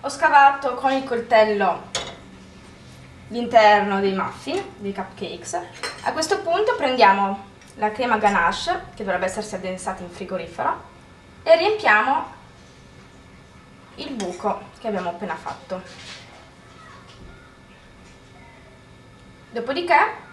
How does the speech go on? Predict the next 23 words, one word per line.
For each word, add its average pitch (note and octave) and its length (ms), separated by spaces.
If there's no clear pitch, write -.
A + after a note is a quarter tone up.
andiamo A3+ 360
a G#3 40
decorare G3+ 840
con A3+ 400
qualche G#3 680
pezzettino G#3 960
di C4+ 200
cioccolato G3 640
o D#4+ 180
di G#3 120
trucciolo, G3 440
se A3 140
siete F#3+ 220
riusciti F#3+ 260
a F#3 60
farle, A#3 460
non G3+ 120
è G3+ 260
la F#3+ 100
cosa G3 200
proprio F#3+ 240
più F3+ 120
semplice. F3+ 800